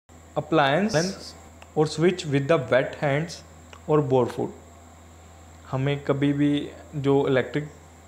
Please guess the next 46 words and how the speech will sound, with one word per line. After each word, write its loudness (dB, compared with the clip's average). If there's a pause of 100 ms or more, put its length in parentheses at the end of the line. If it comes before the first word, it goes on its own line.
(180)
सु-, -8 (420)
appliance 0
है, 0 (440)
इन्हें 0 (100)
touch 2
नहीं 2
करना 2
चाहिए 0
जब 0
हमारे 2
हाथ 4
हों, -2 (140)
जो -4
वो -2
wet 0
हों। 0
wet 0
मतलब -2
गीले, 0 (440)
गीले 4
हाथों 2
से -2
कभी 0
भी 0
switch -2
वगैरह 4
को 2
on 0
नहीं -2
करना -2
चाहिए -4
हमें। -6 (380)
हाथ 2
वगैरह 2 (140)
और 2
पाँव 2 (160)
में -2
चप्पल 0
पहन 0
के 0
या 4
फिर -2
shoe 2
वगैरह 4
पहन -2
के 0